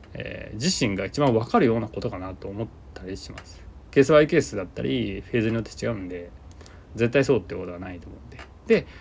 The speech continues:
僕はこれはもったいないなと思ってて、で、その時にまさに切り出す。あの、もしかして、あの、アイティーサポートとか、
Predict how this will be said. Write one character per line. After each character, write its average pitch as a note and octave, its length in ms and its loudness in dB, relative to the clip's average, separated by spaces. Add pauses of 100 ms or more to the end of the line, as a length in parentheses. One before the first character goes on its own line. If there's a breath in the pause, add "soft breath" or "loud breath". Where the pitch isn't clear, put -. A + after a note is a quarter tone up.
(220 loud breath)
僕 E3 120 0
は G#3+ 80 8
こ G3+ 80 4
れ A3 40 8
は G3+ 60 6
も C#3 80 6
っ - 20 -2
た C3+ 120 6
い C3 40 2
な B2+ 80 2
い G#2+ 60 0
な G2 80 -6
と F2+ 100 -8
思 G2 120 -6
っ G2 40 -8
て - 320 -14 (240)
て、 - 300 2
で、 F#3 80 -4
そ C4 180 2
の C4+ 60 6
時 C4+ 140 4
に C#3 60 4
ま D#3+ 100 2
さ D#3+ 120 0
に F#3 240 2
切 - 160 0
り A2 80 4
出 G#2 100 2
す。 - 260 -10 (720 loud breath)
あ G#2+ 160 -6
の、 F#2 720 -8 (600)
も F#3+ 240 2
し - 80 -10
か D3 100 4
し - 120 -4
て、 D#3 240 6
あ G2+ 80 0
の、 G2+ 320 -4
ア A2 40 -4
イ A#2+ 40 -6
テ C3 100 -6
ィ - 20 -2
ー C#3+ 40 -10
サ E3+ 100 0
ポ G#3 200 0
ー - 20 2
ト B2+ 180 -6 (680)
と G2+ 120 -2
か、 - 240 -12